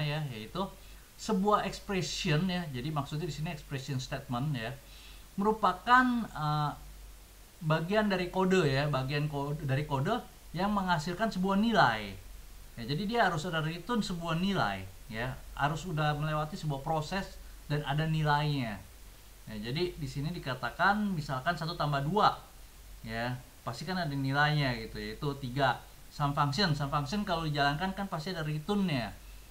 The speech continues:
returnnya yang beru-, me-, eh, berupa nilainya, ya, atau X sama dengan sepuluh. Nah, seperti ini. Ini, eh, merupakan expression ya, expression yang mana ada, ada nilainya.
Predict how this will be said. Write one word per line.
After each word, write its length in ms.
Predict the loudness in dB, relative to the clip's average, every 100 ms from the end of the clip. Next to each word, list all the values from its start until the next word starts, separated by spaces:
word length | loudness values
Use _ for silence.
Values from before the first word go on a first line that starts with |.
| -10
returnnya 480 | -6 -4 -2 -2 0
yang 80 | 0
beru-, 240 | -2 -2
me-, 280 | -2 -2 -2
eh, 220 | -2 -2 0
berupa 240 | 0 0
nilainya, 640 | 0 2 2 2 2 0 -4 -10 -18 -20 -20 -14
ya, 160 | -10 -6
atau 240 | -4 -4
X 240 | -2 -4 -4
sama 160 | -4
dengan 160 | -2 -2
sepuluh. 720 | -4 0 2 4 4 2 0
Nah, 160 | -8 -10
seperti 360 | -12 -14 -10 -8 -8
ini. 100 | -8 -14 -20 -20 -12 -4
Ini, 240 | -4 -4
eh, 120 | -4 -4
merupakan 520 | -4 -6 -2 -2 -4 -12
expression 560 | -10 -8 -2 0 2 0
ya, 160 | -4 -6 -8 -14 -16 -14
expression 480 | -14 -8 -6 -4 -4
yang 160 | -2 -2
mana 320 | -2 -2 -2
ada, 400 | 0 2 2 0
ada 160 | -6 -4
nilainya. 720 | -2 0 0 0 -4 -6